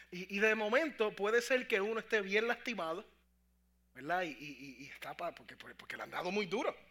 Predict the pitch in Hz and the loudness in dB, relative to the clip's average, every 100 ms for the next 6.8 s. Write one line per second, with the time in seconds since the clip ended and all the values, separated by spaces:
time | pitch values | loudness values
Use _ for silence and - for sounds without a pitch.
0 | _ _ _ _ _ _ 135 160 220 180 | _ _ _ _ _ _ -4 2 2 2
1 | 196 269 - - 247 294 302 - 226 262 | 2 2 2 6 8 8 4 2 2 4
2 | 269 277 262 226 - 285 - - - _ | 4 2 -4 -4 -2 -2 -4 -14 -14 _
3 | _ _ _ _ _ - 240 226 175 175 | _ _ _ _ _ 0 4 4 2 2
4 | 214 214 185 226 190 151 131 139 - _ | 4 2 2 2 0 -4 -6 -12 -14 _
5 | _ _ _ 151 143 135 127 127 180 285 | _ _ _ -8 -6 -6 -10 -8 -6 -4
6 | 220 175 156 - 196 202 311 240 | -4 -4 -4 -2 -2 0 -4 -8